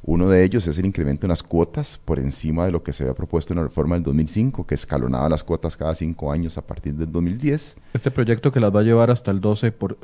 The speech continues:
Speaker 1: Este proyecto lo lleva hasta el diez y medio, pero
Speaker 2: Eso.
Speaker 1: como ha habido ajuste en las cuotas del Estado, ajuste en las cuotas del, de las personas, y ahora las van, las van a adelantar un poco antes, pues todas esas medidas han tenido su impacto, además que han eliminado la posibilidad de pensionarse, eh,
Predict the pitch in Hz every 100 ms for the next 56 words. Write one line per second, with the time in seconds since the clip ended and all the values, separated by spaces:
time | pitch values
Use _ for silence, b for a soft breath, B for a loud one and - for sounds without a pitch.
0 | - 95 - 113 104 123 98 104 110 110
1 | 92 113 123 110 67 - 65 73 73 78
2 | 98 113 120 - 76 78 117 - 110 -
3 | 107 - 107 95 - 110 110 78 90 -
4 | 101 - 107 - 104 95 69 80 76 -
5 | 78 113 76 - b b b b 80 80
6 | 76 104 95 76 85 65 80 76 80 92
7 | 98 92 90 76 82 - 104 87 117 147
8 | 87 - 85 107 117 104 78 98 98 80
9 | 92 82 92 131 127 123 - 123 92 104
10 | - 107 110 107 90 92 113 120 B B
11 | 85 85 87 92 82 78 80 98 110 85
12 | 82 82 85 101 b b b - - 73
13 | 69 67